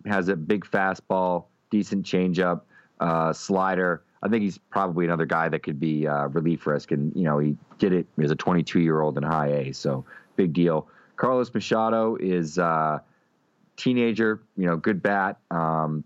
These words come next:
was in rookie ball. The numbers are pretty good, but, uh,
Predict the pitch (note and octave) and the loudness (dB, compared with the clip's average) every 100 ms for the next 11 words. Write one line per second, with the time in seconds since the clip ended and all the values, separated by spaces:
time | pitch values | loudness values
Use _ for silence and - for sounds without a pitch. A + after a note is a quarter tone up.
0 | - F#2 F2+ F2+ G2+ G#2 E2+ F#2+ F#2 E2 | -4 -2 2 2 2 0 2 2 2 0
1 | F2 F#2 F2 E2+ G2+ F2 D2+ F2 E2 D2 | 0 0 0 0 0 0 2 2 0 -4
2 | - _ _ F#2 E2+ - F2+ E2 D#2+ D#2 | -14 _ _ -2 -2 0 0 2 0 0